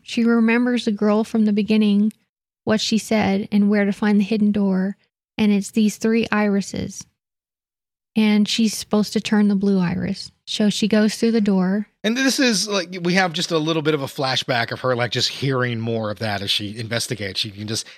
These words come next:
Speaker 2: she can sense it now that she, what she was trying to tell her now that she sees it. It's a little cheesy, but it, it is what it is for the story of the film.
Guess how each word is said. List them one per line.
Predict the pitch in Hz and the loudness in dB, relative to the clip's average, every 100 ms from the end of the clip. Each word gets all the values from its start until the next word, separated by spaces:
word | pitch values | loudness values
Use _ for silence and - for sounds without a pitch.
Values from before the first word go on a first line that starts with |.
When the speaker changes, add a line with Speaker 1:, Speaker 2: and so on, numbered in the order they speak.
| - | 0
Speaker 2:
she | - 175 | 2 2
can | 151 | -2
sense | 135 - 165 165 - | -2 0 0 0 -2
it | 143 | -6
now | 120 123 113 | -4 -2 -2
that | 107 110 | -4 -2
she, | - 120 110 110 | -2 -2 -6 -4
what | 131 | -4
she | - | -2
was | 131 107 | -4 -6
trying | - 117 | -4 -4
to | 101 | -6
tell | - 117 | -6 -4
her | 101 | -4
now | 98 | -6
that | 98 | -8
she | - 107 | -8 -8
sees | - 117 104 | -8 -8 -8
it. | 101 - _ _ - | -10 -16 _ _ -10
It's | 156 165 | -4 -2
a | |
little | 165 147 | -2 -2
cheesy, | - 170 127 | -2 -4 -4
but | 123 135 208 | -4 -4 -4
it, | 214 | -6
it | 196 | -2
is | 208 | -2
what | 165 | 0
it | 139 | 0
is | 143 - | -2 -2
for | 110 | -8
the | |
story | - 113 98 | -6 -6 -8
of | |
the | 95 | -12
film. | 104 101 | -18 -20